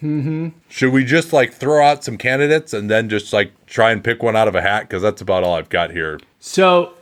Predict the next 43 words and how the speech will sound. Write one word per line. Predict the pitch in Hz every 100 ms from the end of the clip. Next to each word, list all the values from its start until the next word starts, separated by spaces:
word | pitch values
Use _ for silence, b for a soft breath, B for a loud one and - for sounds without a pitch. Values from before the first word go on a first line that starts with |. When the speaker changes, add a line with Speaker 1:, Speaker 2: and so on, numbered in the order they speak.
| -
Speaker 1:
the, | 233 156 175
so | - 190 180 170 165 -
I | 160
would | 170
say | - 175
two | 156 196
teams | 185 202 185
that | 165 151
I'm | 139
higher | 127 147 160
on | 160 165
that | 156
I | 139
think | 131 151 135
the |
consensus | 135 123 - 143 143 160 -
are | 135
Dallas | 143 135 139 -
and | 143
the |
Clippers. | 123 151 147 160 151
So | 147
I | 135
would | 139
say | 151 131
Tyronn | 139 135 139 139
Lue | 147
and | 135
Rick | 131 135
Carlisle | 139 135 147 156 160 160 B B B
are | 143
the | 127
two, | - 156
are | 135
the | 131
first | 127 - - 151 131
two | 151
names | 131 135 131
I |
came | 123 139 131
up | 135
with. | 160 160 156 b b b b
Um, | - 131 131 127 120